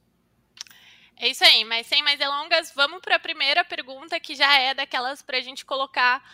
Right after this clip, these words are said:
as cartas na mesa. Então, estilo mito ou verdade, Nick, nossa técnica, coloca pra gente na tela. Então, primeira pergunta: imóvel a preço de custo é mesmo trinta por cento mais barato que os imóveis convencionais? Ronald, essa é pra você.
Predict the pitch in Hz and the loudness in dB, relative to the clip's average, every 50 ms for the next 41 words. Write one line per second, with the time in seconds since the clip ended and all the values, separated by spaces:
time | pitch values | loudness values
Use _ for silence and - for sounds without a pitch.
0 | - - _ - 247 262 - - - 294 269 285 - - 320 294 311 294 262 240 | -20 -20 _ 0 0 0 0 4 6 6 6 6 4 0 -4 -4 -6 -6 -2 0
1 | 233 233 247 269 294 285 294 269 254 _ 285 262 269 277 285 277 269 - - - | 2 2 2 2 0 -4 -8 -8 -8 _ -8 -6 -6 -6 -8 -8 -10 -8 -6 -2
2 | 302 294 302 302 294 277 - _ _ _ 262 269 285 311 339 381 - 392 311 302 | -2 -2 -2 -4 -8 -10 -10 _ _ _ -6 0 2 2 2 2 2 2 2 4
3 | 294 294 285 277 262 247 247 254 269 262 269 277 277 277 254 262 262 277 294 320 | 4 2 2 2 2 0 2 2 0 0 -4 -10 -14 -14 -16 -12 -6 -4 -4 -4
4 | - - 311 254 262 262 294 269 - - 262 254 262 - 262 240 - 254 220 214 | -4 -6 -6 -4 -4 -4 -6 -10 -6 -2 -2 -2 -2 -4 -10 -14 -12 -12 -12 -12
5 | - 247 233 233 247 - 294 - - 277 269 262 - 240 - - 233 214 214 _ | -10 -8 -6 -6 -6 -6 -8 -2 -2 -2 -2 -2 -4 -8 -10 -10 -10 -10 -6 _
6 | 285 294 285 262 226 - - - _ _ _ _ _ - - - - - _ _ | 2 2 2 2 2 -2 -6 -10 _ _ _ _ _ -20 -20 -20 -20 -20 _ _
7 | 294 311 311 330 330 311 320 320 339 - 370 359 294 262 220 214 220 240 233 - | 0 0 0 -2 0 2 4 4 4 0 -4 -8 -8 -10 -12 -10 -10 -10 -10 -8
8 | - 262 262 277 285 311 339 349 370 359 349 339 339 - 302 285 320 - 339 277 | -8 -8 -2 2 4 4 4 4 4 2 2 2 2 2 0 0 0 -2 -8 -10
9 | 277 302 - - 320 359 370 - - 330 - 285 294 294 285 285 294 302 339 339 | -12 -12 -12 -10 -10 -10 -10 -8 -12 -2 2 2 2 2 2 2 4 4 4 4
10 | 339 320 311 - _ _ 330 330 370 453 466 453 415 - 359 349 - - 285 277 | 0 -8 -16 -18 _ _ -4 -4 -4 -4 -6 -8 -8 -8 -10 -8 -4 -2 -2 -2
11 | 294 294 - 247 - _ _ _ _ _ - 262 277 311 359 339 320 302 311 254 | -2 -6 -14 -18 -18 _ _ _ _ _ 2 4 4 4 4 2 0 0 0 2
12 | 247 254 262 - - 277 - - 311 339 381 339 302 285 269 262 254 254 240 247 | 2 0 0 -4 -8 -18 -10 -6 -6 -6 -6 -6 -10 -8 -4 -4 -4 -2 -4 -6
13 | 240 - - 254 240 240 233 247 269 262 269 285 285 254 220 226 - - - - | -10 -10 -14 -14 -14 -12 -14 -14 -12 -6 -4 -2 -2 -2 -4 -6 -8 -16 -20 -20
14 | _ _ _ 262 277 269 233 233 226 226 - 262 - 269 262 247 - - 285 226 | _ _ _ -4 -4 -2 -2 -2 -2 -4 -6 -10 -12 -12 -12 -12 -8 -6 -6 -6